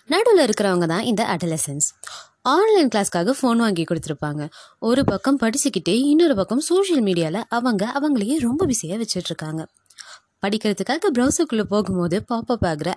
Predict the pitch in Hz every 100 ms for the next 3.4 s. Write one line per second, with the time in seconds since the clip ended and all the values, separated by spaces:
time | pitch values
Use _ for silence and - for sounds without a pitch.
0 | - 170 175 - - - - 392 415 339
1 | 294 247 220 262 254 - 254 214 196 196
2 | 208 233 196 170 185 - 202 233 208 160
3 | 156 151 143